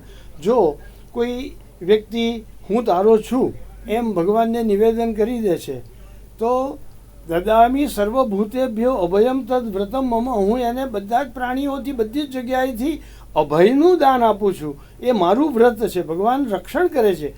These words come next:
એ તારણહાર છે, એ મુક્તિ પ્રદાન કરનારા છે.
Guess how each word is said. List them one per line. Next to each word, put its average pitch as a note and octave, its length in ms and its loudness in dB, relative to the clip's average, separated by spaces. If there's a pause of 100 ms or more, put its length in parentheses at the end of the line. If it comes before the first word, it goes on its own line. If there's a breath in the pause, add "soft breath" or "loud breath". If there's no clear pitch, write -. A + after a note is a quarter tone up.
(300 soft breath)
એ A#3 100 -4
તારણહાર A#3 680 0
છે, - 520 -8
એ G#3+ 80 6
મુક્તિ G#3+ 380 0
પ્રદાન C#4+ 400 -2
કરનારા F#3+ 480 2
છે. D3 220 -6